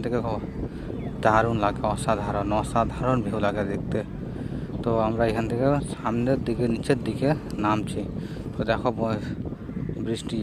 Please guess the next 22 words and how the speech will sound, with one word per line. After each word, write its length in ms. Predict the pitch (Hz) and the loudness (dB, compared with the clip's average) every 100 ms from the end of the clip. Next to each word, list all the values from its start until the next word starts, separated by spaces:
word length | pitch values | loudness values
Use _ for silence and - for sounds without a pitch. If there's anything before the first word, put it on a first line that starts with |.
| 101 | -2
এত 160 | - 123 127 - | -2 0 0 0
সুন্দর 260 | 117 123 110 | 0 2 2
লাগছে 240 | 107 - 120 | 0 0 0
না 60 | 120 107 | 2 2
এখানে, 260 | 117 127 113 - - - - - - - - - - - - | 2 2 0 -2 -10 -10 -10 -10 -12 -12 -12 -12 -10 -10 -6
মানে 180 | 107 110 110 | -4 0 2
আমি 100 | 113 113 | 2 0
এটা 120 | 113 110 | -2 -4
Insta 200 | 87 120 107 | 0 0 0
থ্রি 120 | 120 110 | 0 0
সিক্সটি 260 | - - 120 107 | -2 -4 -2 0
দিয়ে 180 | 113 113 101 | 2 2 0
ভিডিওটা 320 | 104 107 104 101 | -2 -2 -2 2
করা 140 | 107 104 | 2 2
হয়েছে। 240 | 107 107 139 - - - - - | 0 0 -2 -2 -6 -6 -6 -4
তো 80 | 120 120 127 113 | 0 4 6 6
এত 140 | 113 - 147 - - | 4 2 2 2 0
দারুণ 340 | 117 113 127 120 107 | 0 2 2 2 2
লাগছে 220 | 101 - 104 | 2 0 -2
এখানে 200 | 104 104 101 | -2 -4 -4
যে, 80 | 101 - - - - - - - - - - - | -6 -6 -10 -12 -10 -8 -8 -6 -4 -4 -4 -2
দেখো 220 | 107 101 | -2 -2